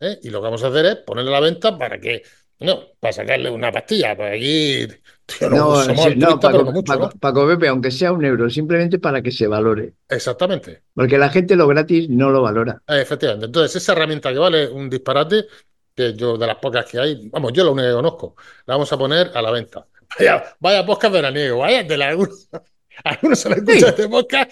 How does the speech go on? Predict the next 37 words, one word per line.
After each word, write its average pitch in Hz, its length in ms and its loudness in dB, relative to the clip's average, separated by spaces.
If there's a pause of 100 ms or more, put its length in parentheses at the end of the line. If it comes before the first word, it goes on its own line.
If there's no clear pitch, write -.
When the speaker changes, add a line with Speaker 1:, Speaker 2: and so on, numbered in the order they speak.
(120)
Speaker 1:
y 190 80 -2
se 196 140 0
ha 240 80 6
ido 240 120 6
a - 40 8
bañarse 175 460 0
y 143 40 -2
dice, 135 160 -2 (200)
"Madre 196 500 6
mía, 262 180 4
cómo 233 140 6
ha 220 60 4
puesto 254 260 4
la 214 80 2
cabeza 202 240 2
estos 175 240 -2
dos". 143 240 -2 (800)
Speaker 2:
Pues, - 160 -6
hombre, 202 300 6
son 170 180 4
conceptos 208 420 4
que 160 120 4
todo 160 140 6
el 147 80 4
mundo 147 240 2
de-, 139 160 4
debería 127 600 0
de 117 120 -2
saber. 117 560 0
Speaker 1:
Vamos 165 260 0
a 170 60 2
meter 180 140 4
unos 185 180 4
conceptos 185 440 2
en 180 100 2
verano, 175 340 2
tío. 185 380 2